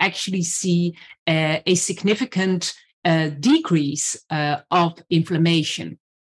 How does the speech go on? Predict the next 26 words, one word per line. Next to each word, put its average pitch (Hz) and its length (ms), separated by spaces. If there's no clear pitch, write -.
So 185 140
that 180 160
is 175 100
very 196 280
nice. 170 540
But 214 200
the 196 120
difference 381 680
between 220 520
the 160 280
eighties 311 680
and 190 220
now 208 540
is 233 280
that 220 340
the, 220 420
the 185 160
decrease 247 540
in 190 100
disease 202 400
activity, 240 480
decrease 233 500
in 190 200
inflammation 208 920
is - 440
lower 240 720